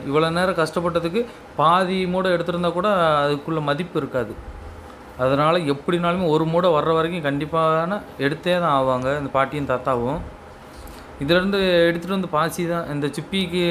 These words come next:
உள்ள கிடக்கிற பாசி தான் தனித்தனியா பிறக்கி போட்டுக்கிட்டே இருக்காங்க. ஏன்டா வியாபாரி வந்து பார்க்கும்போது என்ன பாசியா இருக்கு அப்படி இப்படின்னு சொல்லிட்டு ஒரு ஆயிரத்தெட்டு குறைநாள் கண்டிப்பா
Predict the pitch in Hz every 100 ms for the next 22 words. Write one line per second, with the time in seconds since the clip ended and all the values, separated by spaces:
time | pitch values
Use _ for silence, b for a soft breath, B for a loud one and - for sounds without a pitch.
0 | 170 165 160 165 165 151 147 156 151 160
1 | 160 170 170 147 147 156 170 165 139 151
2 | 151 151 143 143 147 139 117 110 104 -
3 | - - - - - - - - - -
4 | - - - - - 139 156 147 147 156
5 | 165 170 156 160 156 165 160 151 139 143
6 | 160 151 143 151 135 143 143 151 147 165
7 | 156 139 131 135 135 143 131 131 135 151
8 | 156 135 127 143